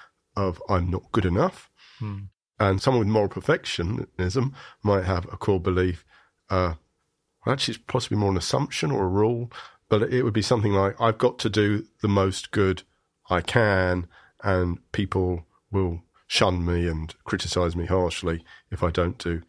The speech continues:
Speaker 1: the most good I, good I can." So there's three levels,
Speaker 2: Hmm.
Speaker 1: and very often as a therapist, you're working at the top level,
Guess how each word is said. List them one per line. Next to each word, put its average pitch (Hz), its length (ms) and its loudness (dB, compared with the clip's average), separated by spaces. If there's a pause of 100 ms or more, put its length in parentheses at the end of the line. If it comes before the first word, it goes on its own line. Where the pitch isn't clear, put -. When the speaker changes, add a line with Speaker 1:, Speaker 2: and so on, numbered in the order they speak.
(220)
Speaker 1:
the 90 60 -4
most 85 460 -2
good 90 160 -6
I, 82 200 -2 (180)
good 85 140 -2
I 80 120 -2
can." 78 460 -2 (520)
So - 140 4
there's 147 240 6
three 175 340 2
levels, 101 760 2
Speaker 2:
Hmm. 107 320 -8
Speaker 1:
and 120 380 4 (280)
very 143 200 6
often 117 480 2 (140)
as 107 180 -2
a 101 60 0
therapist, 104 400 0
you're 107 100 2
working 101 420 2
at 101 140 -2
the 101 200 0 (400)
top - 240 0
level, 92 380 2